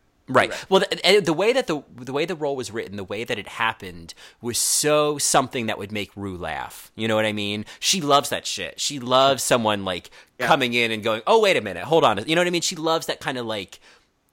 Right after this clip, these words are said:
Speaker 1: uh, that attitude and that character who comes in and disrupts other things. I think there's something about that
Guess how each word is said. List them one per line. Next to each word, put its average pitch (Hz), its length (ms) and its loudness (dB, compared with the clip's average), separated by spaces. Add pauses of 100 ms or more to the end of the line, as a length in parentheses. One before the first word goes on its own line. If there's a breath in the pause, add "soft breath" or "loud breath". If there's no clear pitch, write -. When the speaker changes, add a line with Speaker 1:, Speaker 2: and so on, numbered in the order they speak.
(120)
Speaker 1:
uh, 113 340 2
that 131 200 2
attitude 104 560 2
and 95 100 -8
that - 160 -4
character 110 460 0
who 95 80 -16
comes 113 320 -4
in 107 100 -4
and 90 100 -10
disrupts 98 540 -8
other 87 160 -8
things. 85 460 -10
I 101 60 -8
think 127 260 -10
there's 113 180 -8
something 123 320 -6
about 101 320 -4
that 98 380 -4